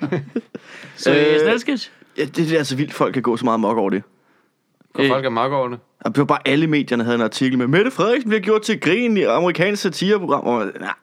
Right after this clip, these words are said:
Speaker 2: nej, hun gør ikke.
Speaker 1: Nej, og, og, og det, jeg lagde mærke til, at der var nogen, der var sådan lidt negativt vinklet, hvilket jeg synes var mærkeligt, men det er jo nok, fordi man ved, at de er relativt, øh, ømskindede over i Socialdemokratiet, så man vidste godt, at det ville de sikkert ikke synes var fedt. Men det er jo ret fedt.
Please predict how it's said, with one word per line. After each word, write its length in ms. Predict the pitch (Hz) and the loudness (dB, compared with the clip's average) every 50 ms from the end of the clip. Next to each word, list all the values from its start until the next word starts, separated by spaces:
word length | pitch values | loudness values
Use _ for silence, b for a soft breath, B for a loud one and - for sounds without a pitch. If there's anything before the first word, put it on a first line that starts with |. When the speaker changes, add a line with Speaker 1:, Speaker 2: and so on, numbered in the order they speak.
| - - | 0 2
Speaker 2:
nej, 80 | 131 123 | 2 2
hun 140 | 107 98 - | 0 0 -2
gør 180 | - 90 87 | -2 -2 -2
ikke. 160 | - - - _ _ _ b b b b b b - | -2 -4 -8 _ _ _ b b b b b b -2
Speaker 1:
Nej, 340 | 143 156 170 170 156 151 156 | 0 0 2 2 2 0 2
og, 80 | 131 143 147 | 0 0 0
og, 20 | 156 - | -2 -2
og 60 | - 160 151 139 117 - | -2 -2 -2 -2 -4 -6
det, 100 | 185 - - - | -8 -8 -4 -2
jeg 120 | 175 190 | 0 0
lagde 140 | 214 220 196 | 2 2 2
mærke 160 | 180 190 190 | 2 0 0
til, 60 | - 180 | 0 0
at 40 | |
der 60 | 185 180 | 2 2
var 40 | 175 | 2
nogen, 140 | 175 190 175 | 2 0 0
der 60 | 151 | 0
var 60 | 127 | -2
sådan 160 | 123 - 135 127 | -2 0 0 0
lidt 180 | 127 117 110 | 0 0 0
negativt 460 | 131 143 170 202 220 160 - 139 117 | 0 2 2 0 0 0 -2 -2 0
vinklet, 260 | 117 131 131 131 135 120 | 0 0 0 0 0 0
hvilket 220 | 120 127 120 127 | 0 0 0 0
jeg 100 | 123 113 | -2 -2
synes 220 | - - 147 139 | 0 -2 -2 0
var 60 | 135 113 | 0 0
mærkeligt, 300 | 107 110 117 120 139 131 | 0 0 0 0 0 0
men 100 | 127 117 | 0 0
det 40 | |
er 40 | 147 | 0
jo 40 | 143 | 0
nok, 120 | 135 135 | 0 0
fordi 140 | 120 127 143 | -2 -2 -2
man 240 | 127 123 117 113 104 | 0 0 0 0 0
ved, 180 | 123 143 135 - | 0 -2 -2 -2
at 180 | - 117 - - | -4 -4 -4 -4
de 180 | 117 113 110 | -2 -2 -2
er 120 | 107 - 117 | -2 0 0
relativt, 640 | 120 131 131 120 - - 123 120 113 107 - - | 0 0 0 -2 -4 -4 -2 -2 -2 -4 -4 -2
øh, 120 | 123 113 - - | -2 -2 -2 -2
ømskindede 420 | 123 127 131 - 143 117 117 113 | -2 -4 -4 -2 -2 -2 -2 -2
over 100 | 117 117 | -2 -4
i 20 | |
Socialdemokratiet, 680 | 107 - 110 135 131 127 127 113 107 98 - 110 95 104 | -6 -6 -6 -6 -4 -4 -4 -6 -6 -6 -8 -8 -8 -6
så 80 | 117 | -6
man 140 | 113 110 107 | -4 -4 -4
vidste 160 | 110 113 - | -6 -6 -6
godt, 180 | - 117 117 120 | -4 -4 -4 -4
at 80 | 113 98 - | -6 -6 -6
det 140 | 123 117 113 | -6 -6 -4
ville 120 | 113 107 | -6 -6
de 80 | 104 95 | -6 -4
sikkert 200 | 120 110 101 107 | -4 -2 -2 -4
ikke 100 | 113 - | -4 -4
synes 180 | - 123 110 | -6 -6 -6
var 60 | 117 104 | -8 -8
fedt. 240 | - 117 113 - - _ _ | -6 -8 -8 -8 -12 _ _
Men 160 | - 110 107 | -8 -6 -2
det 80 | - 117 135 | 0 0 0
er 40 | 151 | 0
jo 60 | 123 | 0
ret 120 | - 120 - | -2 -4 -2
fedt. 340 | - - 147 160 - - | -2 0 0 -2 -2 -6